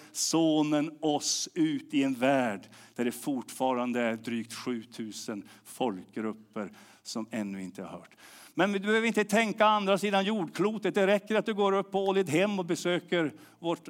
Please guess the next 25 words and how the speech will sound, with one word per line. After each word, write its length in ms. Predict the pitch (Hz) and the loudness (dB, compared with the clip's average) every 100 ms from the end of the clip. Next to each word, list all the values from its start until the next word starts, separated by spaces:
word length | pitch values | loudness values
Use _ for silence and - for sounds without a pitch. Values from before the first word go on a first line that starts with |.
| - | -4
underbara 520 | 185 156 143 147 156 | -2 0 2 4 4
arbete. 580 | 160 135 143 160 156 143 | 4 2 0 -2 -2 -2
Jag 80 | 160 | -2
vet 120 | 160 | -2
inte 160 | 170 | 0
hur 180 | 151 190 | 2 2
många 280 | 208 208 175 | 2 0 0
folkgrupper 640 | - 190 147 160 160 160 | 2 0 0 -2 -2 -4
som 180 | 147 156 | -4 0
är 80 | 156 | 0
representerade 880 | 147 151 131 139 131 135 127 123 117 | 0 -4 -4 -2 -2 0 0 0 -2
där. 320 | 113 95 92 - | -2 -4 -6 -12
Och 320 | - - 165 | -20 -6 -2
i 40 | |
den 120 | 165 170 | 2 2
här 80 | |
stan 380 | 180 - 175 175 | 2 2 2 2
kanske 300 | 160 165 170 | 0 -4 -2
det 80 | 160 | -4
finns 380 | 156 151 143 - | 0 -2 -2 -6
hundraåttio 720 | 151 156 151 151 156 - 160 | -4 0 0 0 -6 -6 -4
nationaliteter. 920 | 143 - 143 131 127 - 104 85 107 | -4 -4 -4 -2 -4 -6 -8 -8 -10
Jag 120 | 110 | -8
vet 240 | 113 104 - | -8 -10 -14
inte. 280 | 95 95 | -18 -18